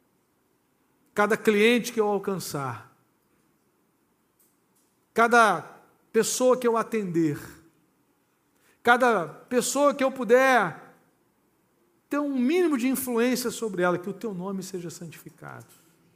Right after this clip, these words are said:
Em nome de Jesus. Que o teu nome seja santificado no serviço que eu presto ao Senhor na tua casa. Irmão, isso é muito profundo,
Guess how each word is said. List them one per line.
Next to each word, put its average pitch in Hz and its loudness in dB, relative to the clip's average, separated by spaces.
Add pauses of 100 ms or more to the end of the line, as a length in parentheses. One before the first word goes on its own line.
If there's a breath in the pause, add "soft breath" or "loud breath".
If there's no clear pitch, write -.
(880)
Em 190 -6
nome 196 -2
de 170 -10
Jesus. 127 -12 (800 soft breath)
Que - -8
o 226 -4
teu 254 4
nome 277 4
seja 269 2
santificado 254 2
no 247 0
serviço 220 0
que - -4
eu 233 2
presto 247 -2
ao 233 -4
Senhor 233 -6
na 233 -6
tua 226 -10
casa. 185 -10 (2750)
Irmão, 240 0
isso 262 -2
é 262 2
muito 262 -2
profundo, 233 -4